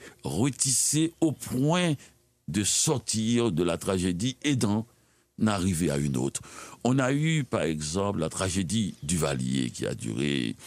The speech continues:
des décennies, vingt-neuf ans, mettons. Et, et cette tragédie, quand elle est terminée, a fait, disons, laisser la place à une sorte d'indécision totale qui fait qu'on n'a pas eu de, de, de situation politique stable depuis.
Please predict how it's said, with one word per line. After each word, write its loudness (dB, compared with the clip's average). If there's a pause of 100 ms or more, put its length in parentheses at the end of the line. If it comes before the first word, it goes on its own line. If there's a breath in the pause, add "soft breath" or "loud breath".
(340 loud breath)
des 0
décennies, 2
vingt-neuf 0
ans, -2
mettons. -8 (640 loud breath)
Et, 2
et 4
cette 0
tragédie, 0
quand -2
elle 2
est -2
terminée, 2
a 0
fait, 0
disons, 0
laisser 2
la 0
place 0
à 2
une 0
sorte -2
d'indécision 0
totale 0
qui -4
fait 0
qu'on -4
n'a -2
pas -4
eu -2
de, -2 (100)
de, -10
de -8
situation -2
politique -6
stable 0
depuis. -6